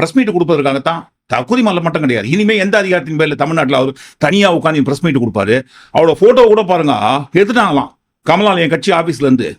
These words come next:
மாநில தலைவர் போட்டோ இருந்த இடத்துல இருந்து அவருடைய போட்டோவை எடுத்துட்டாங்களாம், அவருடைய பேரையும் எடுத்துட்டாங்களாம். ஏன்னா நயினார் நாகேந்திரன் வரப்போறார் இல்லைங்களா அந்த இடத்துல. இந்த நயினார் நாகேந்திரன் சொல்லும் போதுதான் இன்னொரு ஞாபகம் வந்தது. அவருக்கு ஒரு புகழ் பேர் இருக்குது, பட்டப்பேரு. நாலு கோடி நயினார் நாகேந்திரன்,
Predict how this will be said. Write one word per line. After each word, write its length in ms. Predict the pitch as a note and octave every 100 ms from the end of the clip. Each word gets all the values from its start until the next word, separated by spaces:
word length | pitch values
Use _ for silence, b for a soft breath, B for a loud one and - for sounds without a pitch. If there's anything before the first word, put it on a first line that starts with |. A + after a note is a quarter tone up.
| B2+
மாநில 240 | E3+ G#3+ G3
தலைவர் 280 | F3+ E3 D3
போட்டோ 240 | F#3+ F#3+ C#3
இருந்த 200 | D#3 F3
இடத்துல 400 | D3+ D#3 F3 F3 C3+
இருந்து 220 | E3+ E3
அவருடைய 340 | B2 D#3 D3 C3
போட்டோவை 340 | F3 F3+ D#3 B2+
எடுத்துட்டாங்களாம், 520 | C#3 C3 D3 A2 A#2+
அவருடைய 220 | C#3+ C#3+ -
பேரையும் 280 | G3+ A#3 A3+
எடுத்துட்டாங்களாம். 460 | G#3 D#3 D#3+ C3+ - _ _ -
ஏன்னா 140 | F#3 G3
நயினார் 300 | B3 B3+ G#3+
நாகேந்திரன் 360 | F#3+ F#3 E3 D#3
வரப்போறார் 340 | E3 E3+ C3+
இல்லைங்களா 280 | A#2 G#2 D3 -
அந்த 180 | - C3
இடத்துல. 340 | B2 B2+ A#2+ A2 - B B
இந்த 140 | C3 D3 C3
நயினார் 300 | F#3+ G3+ F3
நாகேந்திரன் 400 | D#3 E3 D#3 D3+
சொல்லும் 220 | D#3 E3+ D3+
போதுதான் 320 | D3 D3 B2 C3
இன்னொரு 260 | D3 A3+ A3+
ஞாபகம் 320 | G3+ F#3+ F#3 D#3+
வந்தது. 220 | C#3 A2 - b b b b -
அவருக்கு 400 | D3+ A3+ B3+ B3+
ஒரு 140 | A#3+ G#3
புகழ் 320 | G#3+ A#3+ F#3+
பேர் 120 | G3+
இருக்குது, 260 | F#3 E3 - _ -
பட்டப்பேரு. 460 | C#3 - D#3+ A2 F2 _ _ _ -
நாலு 400 | B2+ F#3+ C4+ C4 G3
கோடி 300 | G#3+ F#3+ C#3 A#2+ C#3+ C3
நயினார் 440 | C#3+ G3 G#3 E3+
நாகேந்திரன், 460 | D3+ C#3+ B2 G#2